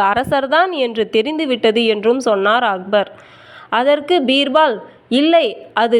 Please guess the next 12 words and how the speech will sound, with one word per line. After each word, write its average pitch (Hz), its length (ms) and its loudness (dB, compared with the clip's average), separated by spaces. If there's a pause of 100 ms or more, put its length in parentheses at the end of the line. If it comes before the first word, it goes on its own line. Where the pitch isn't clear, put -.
விற்பவன் 320 600 0 (160)
வாங்க 330 420 2
வருபவனுக்கு 269 720 -2
அளிக்கும் 240 420 0 (300)
நட்பு 233 400 0
கலந்த 233 320 0 (100)
பார்வை. 202 340 0 (480)
அது 226 220 -2
அவர்களின் 214 520 -2
வியாபார 330 420 0 (180)
தந்திரம். 220 460 0 (380)
அவர்கள் 214 380 0